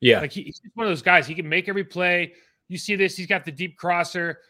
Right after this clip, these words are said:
Speaker 2: Safety's coming down to light him up, right?
Speaker 1: Mm-hmm.
Speaker 2: And just not only makes the play, stays up. Can't even get him down, dude.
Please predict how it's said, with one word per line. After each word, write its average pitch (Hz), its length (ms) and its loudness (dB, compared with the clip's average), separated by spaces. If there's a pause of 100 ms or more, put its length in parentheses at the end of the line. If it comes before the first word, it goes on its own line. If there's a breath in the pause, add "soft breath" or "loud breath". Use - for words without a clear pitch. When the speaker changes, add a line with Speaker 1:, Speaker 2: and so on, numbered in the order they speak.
(120 soft breath)
Speaker 2:
Safety's 196 460 -2
coming 180 280 -4
down 165 180 0
to 143 60 -6
light 139 460 -4
him 160 320 -10
up, 139 320 -8
right? 135 300 -4 (1040)
Speaker 1:
Mm-hmm. 107 480 -8 (540)
Speaker 2:
And 156 140 -4
just 156 260 -4 (160)
not 190 220 2
only 247 120 2
makes 185 260 -2
the 139 60 -20
play, 185 240 -4
stays 170 320 -4
up. 143 200 -8
Can't 202 140 -6
even 214 120 -8
get 180 140 -4
him 151 80 -10
down, 139 260 -4
dude. 117 200 -14